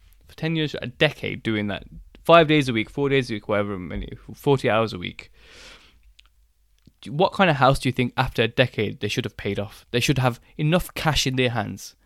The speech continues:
to buy what kind of house? I would say, like, a half a mansion. That's what I think. That val-, that's the value I'd place on that kind of, um, outcome, that kind of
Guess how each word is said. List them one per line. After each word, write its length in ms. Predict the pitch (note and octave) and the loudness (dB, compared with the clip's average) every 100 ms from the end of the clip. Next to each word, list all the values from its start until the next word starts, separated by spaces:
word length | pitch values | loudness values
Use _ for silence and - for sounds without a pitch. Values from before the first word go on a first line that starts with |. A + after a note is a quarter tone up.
| - - - | -20 -20 -12
to 100 | - | -6
buy 220 | A#2+ C3+ - | 4 6 6
what 180 | C#3 - | 2 -2
kind 260 | - A#2 A2 | -2 -2 -4
of 80 | |
house? 460 | G#2 G#2+ G#2+ - - _ _ _ _ _ | -6 -8 -8 -10 -12 _ _ _ _ _
I 180 | A#2+ D3+ | 8 8
would 160 | G3 D#3 | 8 2
say, 160 | C3 | 0
like, 160 | G#2 - | 0 -2
a 40 | |
half 320 | A#2 C3 B2+ A2 | 0 4 4 2
a 40 | |
mansion. 680 | G#2 G#2 A#2+ - C#3 C3 - _ _ _ _ _ _ - | 2 2 0 -2 -2 -4 -8 _ _ _ _ _ _ -4
That's 160 | C3+ - | -4 -2
what 100 | - | 2
I 140 | C3+ | 4
think. 280 | C3 G2 - | 4 -2 0
That 180 | A#2 F#2 | 0 2
val-, 280 | B2+ A#2+ - | 2 2 2
that's 220 | C3+ - | -2 -2
the 160 | - B2 | -6 2
value 360 | C3 A#2+ A#2 - | 4 4 0 -2
I'd 260 | A2 G#2+ - | -4 -4 -6
place 280 | A#2 A2 A2 | -6 -6 -6
on 240 | G2+ G2 | -8 -6
that 180 | G2 - | -6 -6
kind 220 | - G2+ | -8 -10
of, 220 | G2 - _ _ _ _ _ - | -10 -16 _ _ _ _ _ -12
um, 600 | G#2+ G#2+ G#2 A2 - G2+ - | -8 -8 -8 -8 -8 -10 -4
outcome, 500 | A2+ A2+ - A2 A2 - | -2 -2 -6 -16 -16 -8
that 200 | A#2 - | -6 -6
kind 180 | A2+ G2+ | -6 -6
of 180 | - | -8